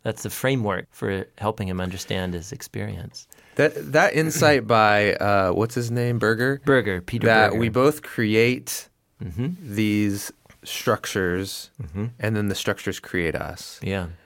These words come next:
Speaker 2: is such a, a, a great insight at, when it comes to how we're gonna live our lives.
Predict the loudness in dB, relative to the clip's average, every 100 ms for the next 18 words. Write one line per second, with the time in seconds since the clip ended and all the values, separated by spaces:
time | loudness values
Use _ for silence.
0 | _ _ -4 0 2 0 2 0 2 4
1 | 4 4 0 _ _ -6 0 0 0 -8
2 | -12 _ _ _ _ _ _ _ -8 -2
3 | 2 4 2 0 -2 0 0 0 0 -2
4 | _ -4 -2 -2 -2 -2 -4 -2 -2 -2
5 | -4 -2 0 -2 _ _ _ _ _ -10
6 | -2 2 2 0 -2 -2 -2 -2 -2 -2
7 | -4 -6 -8 -12 -16